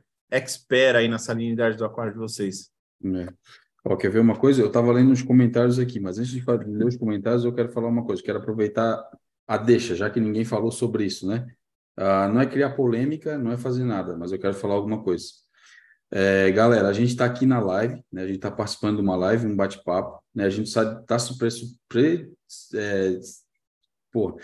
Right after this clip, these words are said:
Speaker 2: a gente tá vindo aqui, né? Tá se colocando à
Speaker 1: Pressupondo.
Speaker 2: disposição.
Speaker 1: <laughs>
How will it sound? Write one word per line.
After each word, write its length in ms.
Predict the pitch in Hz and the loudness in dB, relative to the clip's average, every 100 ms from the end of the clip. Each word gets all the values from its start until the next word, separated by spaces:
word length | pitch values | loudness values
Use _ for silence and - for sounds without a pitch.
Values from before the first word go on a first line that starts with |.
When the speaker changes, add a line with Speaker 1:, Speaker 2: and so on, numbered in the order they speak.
| - - | -20 -6
Speaker 2:
a 40 | 104 | 0
gente 120 | 123 | 2
tá 100 | 139 | 2
vindo 280 | 127 165 180 | 2 4 2
aqui, 320 | - 131 - | 0 -4 -4
né? 140 | 95 | -10
Tá 160 | 90 107 | -8 -6
se 180 | - 120 | -8 0
colocando 360 | 117 113 120 | 2 2 4
à 40 | 123 | 4
Speaker 1:
Pressupondo. 400 | 127 139 120 120 | 6 2 2 2
Speaker 2:
disposição. 340 | 113 110 101 90 | 2 0 -2 -2
Speaker 1:
<laughs> 240 | 120 | -4